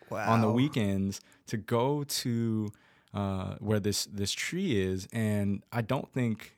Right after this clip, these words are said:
Speaker 1: they were allowed to, but they would pick the leaves off these trees, um, take it back home, right? Make the, uh, an, uh, the one hundred twenty mile round trip, go back to L A, freeze them in Ziploc bags, and then use them for things
Speaker 2: Right.
Speaker 1: like,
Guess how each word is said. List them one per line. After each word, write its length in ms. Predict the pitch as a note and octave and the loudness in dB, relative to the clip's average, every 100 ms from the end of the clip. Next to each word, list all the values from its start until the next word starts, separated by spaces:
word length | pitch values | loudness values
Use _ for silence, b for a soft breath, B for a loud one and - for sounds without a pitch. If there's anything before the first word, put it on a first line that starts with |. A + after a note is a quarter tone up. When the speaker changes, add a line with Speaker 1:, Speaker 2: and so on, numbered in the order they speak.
| - | -2
Speaker 1:
they 100 | A2+ | 0
were 140 | G#2 | 2
allowed 480 | G2+ G2+ G#2 A#2+ E3+ | 4 4 6 4 4
to, 200 | - G#2+ | 0 0
but 120 | G2 | 0
they 80 | - | 2
would 160 | G#2 - | 2 2
pick 160 | D3+ | -2
the 100 | B2+ | 0
leaves 320 | G#2 A#2 C#3 A#2+ | 2 4 4 4
off 180 | G2+ | 0
these 180 | A2 G2 | 0 -2
trees, 480 | - A2 G2 G2 F#2+ b b b b | 0 0 0 0 -4 b b b b
um, 180 | G#2+ G2+ | -6 -6
take 280 | F#2 B2+ B2+ | -4 -4 -2
it 100 | G#2 | 0
back 280 | A2 A#2 - | 0 0 -2
home, 420 | - A#2+ G2+ G2 | -4 0 0 0
right? 260 | G#2 G#2+ G#2+ | 0 -2 0
Make 180 | A2 | -2
the, 420 | - G2+ G2 - - - | 0 -2 -4 -10 -18 -10
uh, 260 | A2 A2+ - | -8 -6 -8
an, 120 | G#2+ G#2 | -6 -8
uh, 120 | - _ _ _ _ A2+ | -10 _ _ _ _ -8
the 220 | G#2+ A2 | -8 -6
one 240 | A2 A2 A2+ | -2 4 4
hundred 240 | A#2 G#2+ | 4 0
twenty 200 | - A2+ | -2 0
mile 220 | G2+ G2+ | 0 0
round 240 | G2 G#2 A2 | 0 0 0
trip, 240 | G#2 G2 b b b - | -2 -4 b b b 2
go 120 | A2 | 4
back 260 | A2 A#2+ | 4 2
to 140 | - - | 0 0
L 220 | A2+ G#2+ | 2 2
A, 320 | G#2 G#2 G2+ | 2 2 0
freeze 480 | - - A#2 B2 A#2 | -4 -4 2 2 2
them 300 | A2 G#2 G2 | 2 2 2
in 180 | G2+ G2 | 0 0
Ziploc 420 | G2+ G#2 G2+ G2 | -2 0 0 0
bags, 280 | G2 G2 F#2 | -2 -2 -2
and 120 | G#2+ | -2
then 160 | G2+ G2 | 0 0
use 300 | A#2 B2+ G#2+ | 0 0 2
them 380 | G#2 G2+ G2+ | 2 4 0
for 140 | G2 G2 | -2 -4
things 260 | - G2+ | -2 0
Speaker 2:
Right. 200 | A#2+ A#2 | 0 0
Speaker 1:
like, 260 | F#2+ F#2 | -2 -4